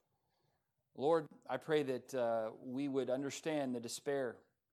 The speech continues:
and realize that we can't do it ourselves. And Lord, may we come to you with our needs, realizing and trusting that you can indeed take care of these needs. Lord, there's going to be times of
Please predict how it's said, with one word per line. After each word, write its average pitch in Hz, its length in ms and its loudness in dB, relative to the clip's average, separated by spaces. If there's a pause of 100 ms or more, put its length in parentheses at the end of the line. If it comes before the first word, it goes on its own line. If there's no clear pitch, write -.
(420)
and 113 80 -6
realize 151 440 6
that 135 120 -2
we 143 140 -2
can't 151 400 -6
do 147 120 0
it 139 80 2
ourselves. 127 680 0
And 117 160 -4
Lord, 143 240 2
may 143 140 -2
we 139 140 -4
come 160 340 -6
to 160 240 -10
you 135 220 -4 (800)
with 143 280 -2
our 151 160 8
needs, 135 640 -4
realizing 131 720 2
and 113 120 -8
trusting 135 560 -2
that 117 160 -4
you 160 320 -2
can 170 440 -4
indeed 127 520 0 (720)
take 135 200 -6
care 131 260 0
of 107 100 -6
these 110 520 -8 (540)
needs. 117 580 -10 (1500)
Lord, 135 300 4
there's 135 200 2
going 143 200 0
to 139 60 -2
be 131 140 -2
times 135 540 -2
of 120 220 -6